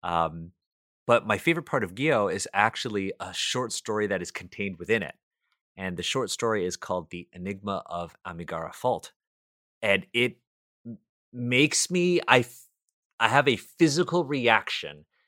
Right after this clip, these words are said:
every time I think about it or read it. It, it is literally about th-,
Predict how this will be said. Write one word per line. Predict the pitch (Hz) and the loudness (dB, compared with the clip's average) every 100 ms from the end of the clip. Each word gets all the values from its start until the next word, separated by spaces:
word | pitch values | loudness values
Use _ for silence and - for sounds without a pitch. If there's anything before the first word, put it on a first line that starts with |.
| _ - | _ -6
every | 110 127 | -4 -4
time | 131 120 | -4 -6
I | 90 | -8
think | 90 - 123 127 | -12 -8 -4 -2
about | 127 147 160 | 2 4 4
it | 170 - | 2 0
or | 110 | -4
read | 87 95 90 | -4 -8 -8
it. | 73 - _ _ - | -10 -14 _ _ -4
It, | 104 90 - _ _ _ _ _ 120 | -2 -2 -8 _ _ _ _ _ -6
it | |
is | 110 | -2
literally | 101 139 160 139 | 2 4 4 4
about | 110 107 - _ _ | 2 0 -4 _ _
th-, | 107 | -20